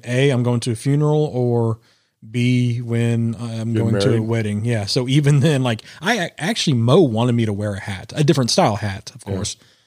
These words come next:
Speaker 1: But, um, I just, I have a big forehead. <laughs>
Speaker 2: You do have a big forehead.
Speaker 1: So it's just, but yeah, I'm, I'm a hat guy. I've always been a hat guy. Always will be a hat guy.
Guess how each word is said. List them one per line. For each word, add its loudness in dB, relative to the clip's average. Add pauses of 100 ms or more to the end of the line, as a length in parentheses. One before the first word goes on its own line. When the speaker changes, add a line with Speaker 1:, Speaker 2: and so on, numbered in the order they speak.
(240)
Speaker 1:
But, -4 (100)
um, -2
I -4
just, -4
I -10
have -6
a 2
big -6
forehead. -4 (180)
<laughs> 0
Speaker 2:
You 2
do 2
have 2
a -6
big -6
forehead. -2
Speaker 1:
So 2 (220)
it's -6
just, -6 (320)
but -2
yeah, 2
I'm, -2
I'm 4
a 6
hat -2
guy. -6
I've 0
always 2
been 0
a 0
hat -2
guy. 0
Always 2
will -2
be 0
a 0
hat -6
guy. -12